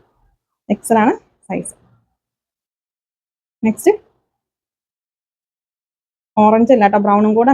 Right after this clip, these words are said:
മിക്സ് ആയിട്ടുള്ള ഒരു കളറാണ്. കുറച്ചും കൂടെ ഡാർക്ക് ആണ് കേട്ടോ, വീഡിയോയിലുള്ളതിനേക്കാളും കുറച്ച് ഡാർക്ക് ഷെയ്ഡ് ആണ്. ആയിരത്തി ഇരുന്നൂറ്റി തൊണ്ണൂറ്റൊമ്പതാണ് ഇതിൻ്റെ പ്രൈസ്. പാർട്ടി വെയർ ആയിട്ട് യൂസ് ചെയ്യാൻ പറ്റിയ ഐറ്റം ആണ് കേട്ടോ.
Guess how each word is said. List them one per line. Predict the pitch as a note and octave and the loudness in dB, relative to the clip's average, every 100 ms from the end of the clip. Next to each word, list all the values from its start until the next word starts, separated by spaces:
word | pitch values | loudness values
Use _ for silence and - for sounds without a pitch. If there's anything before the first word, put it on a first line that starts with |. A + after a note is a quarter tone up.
| A3 | 0
മിക്സ് | G#3 | -2
ആയിട്ടുള്ള | A#3 A#3+ A#3 | -2 0 0
ഒരു | |
കളറാണ്. | A#3 G#3 A3 A3 A4+ _ _ _ - | 2 2 2 -2 -4 _ _ _ -12
കുറച്ചും | A3+ - D#4+ | -12 -4 0
കൂടെ | D#4 | 2
ഡാർക്ക് | A#3+ G#3+ A3 | 2 2 -2
ആണ് | G3 | 0
കേട്ടോ, | G3+ G3+ | 2 2
വീഡിയോയിലുള്ളതിനേക്കാളും | G3+ A3 G#3 G#3 G#3+ F4+ - | 0 -2 -2 -2 -2 -4 -8
കുറച്ച് | - G#3+ G#3+ | -8 -6 -6
ഡാർക്ക് | G#3 - | -6 -8
ഷെയ്ഡ് | G#3+ G#3+ G3 | -6 -2 0
ആണ്. | A#3 - _ _ _ _ _ _ _ G3+ | -2 -8 _ _ _ _ _ _ _ -2
ആയിരത്തി | G3+ G#3+ G#3+ - G3+ | 0 0 -2 -6 -4
ഇരുന്നൂറ്റി | G#3 A3 G#3+ - | 0 0 -2 -4
തൊണ്ണൂറ്റൊമ്പതാണ് | G#3+ G#3+ A3 A#3 A#3 G#3+ A#4 - A3 | -2 0 0 0 0 2 0 -2 -4
ഇതിൻ്റെ | G3+ A3+ F#4 - | 0 0 -2 -2
പ്രൈസ്. | F#3+ G3+ C#4+ B4+ _ _ _ - | -2 0 0 -2 _ _ _ -6
പാർട്ടി | G3 G3 | -6 -2
വെയർ | G3+ G3+ | 0 2
ആയിട്ട് | G3+ A#3 G4 - | 0 0 -4 -6
യൂസ് | G3+ G3+ | -8 -6
ചെയ്യാൻ | G#3+ G#3 | -4 -2
പറ്റിയ | G3 - C4 G#3+ | -2 -2 2 2
ഐറ്റം | A3 | 2
ആണ് | G#3 | -2
കേട്ടോ. | G3 | -2